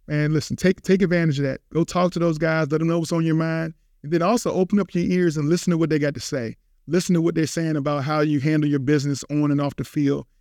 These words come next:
how is it, how important it is. Um, so yeah, those are some things about the, the, the, the two different bowl games. Um,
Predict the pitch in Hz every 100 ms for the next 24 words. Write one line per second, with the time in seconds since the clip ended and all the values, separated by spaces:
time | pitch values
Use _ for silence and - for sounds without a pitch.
0 | _ _ 147 156 139 147 - 151 143 135
1 | 156 147 131 135 135 - - _ _ _
2 | _ _ - 71 73 - - - _ _
3 | _ _ 185 202 185 214 202 190 185 175
4 | 180 175 156 160 156 - 151 151 151 156
5 | - - 175 143 - 202 175 170 156 156
6 | 156 170 170 165 170 160 156 - _ -
7 | _ - 147 143 78 62